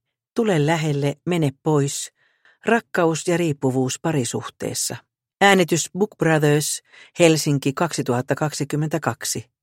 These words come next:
Lukija Eija Ahvo. Teos on julkaistu painettuna ensimmäisen kerran tuhat yhdeksänsataayhdeksänkymmentäseitsemän ja uudistettuna laitoksena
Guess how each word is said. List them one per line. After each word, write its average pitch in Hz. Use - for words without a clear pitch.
Lukija 170
Eija 175
Ahvo. 123
Teos 247
on 208
julkaistu 151
painettuna 143
ensimmäisen 139
kerran 131
tuhat 139
yhdeksänsataayhdeksänkymmentäseitsemän 135
ja 165
uudistettuna 160
laitoksena 139